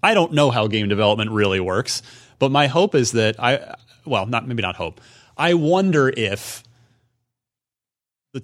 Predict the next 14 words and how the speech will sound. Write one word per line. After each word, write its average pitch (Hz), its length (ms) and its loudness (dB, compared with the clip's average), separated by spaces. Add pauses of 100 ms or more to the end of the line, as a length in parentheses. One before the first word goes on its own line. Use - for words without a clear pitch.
(120)
the 147 220 0
development 135 480 2
team 123 180 2
at 120 80 -2
three 120 160 4
four 110 220 2
three, 104 480 0 (260)
if, - 260 0
if 131 140 -2
Halo 185 360 0
six's 143 480 -2
multiplayer 107 840 0 (560)
will 135 340 2
be 120 600 0